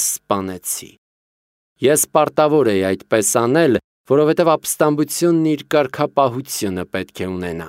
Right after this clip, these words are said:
Մարդասպանությունն այստեղ ավելի մեծ ոճիր է, քան մի այլ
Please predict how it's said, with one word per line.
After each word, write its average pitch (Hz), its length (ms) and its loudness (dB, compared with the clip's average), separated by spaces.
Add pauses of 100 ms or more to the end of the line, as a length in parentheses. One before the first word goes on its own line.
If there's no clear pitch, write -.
(760)
Մարդասպանությունն 147 1080 2
այստեղ 151 400 2
ավելի 147 400 4
մեծ 170 300 2
ոճիր 185 500 2
է, 196 60 2
քան 147 340 -4
մի 151 220 -2
այլ 151 260 0